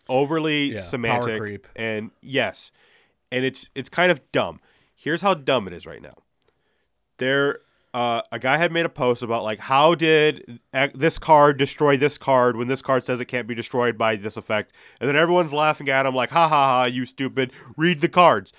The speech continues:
Speaker 1: And he's like, "I am reading the cards. It doesn't make any sense." Like, "Ha, ha, ha, you're an idiot. Read the cards. It's in the text."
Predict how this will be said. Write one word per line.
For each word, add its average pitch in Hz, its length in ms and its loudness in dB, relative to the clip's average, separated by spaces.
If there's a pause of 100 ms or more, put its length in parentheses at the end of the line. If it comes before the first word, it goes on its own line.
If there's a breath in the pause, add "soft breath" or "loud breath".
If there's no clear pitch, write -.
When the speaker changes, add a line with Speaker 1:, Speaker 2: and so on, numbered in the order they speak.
(200 soft breath)
Speaker 1:
And 135 80 -2
he's 147 120 0
like, 143 100 4
"I 156 100 6
am 180 160 6
reading 135 200 0
the 127 80 -4
cards. 131 320 2 (160 soft breath)
It 123 80 -6
doesn't 156 220 4
make 147 120 2
any 151 120 0
sense." 147 280 0
Like, 143 180 2
"Ha, 156 200 2
ha, 147 120 2 (160)
ha, 127 40 4
you're 147 240 0
an 151 60 -2
idiot. 135 380 0
Read 156 300 0
the 139 80 -2
cards. 139 500 6
It's 123 160 -4
in 139 120 -4
the 135 80 -2
text." 135 420 -2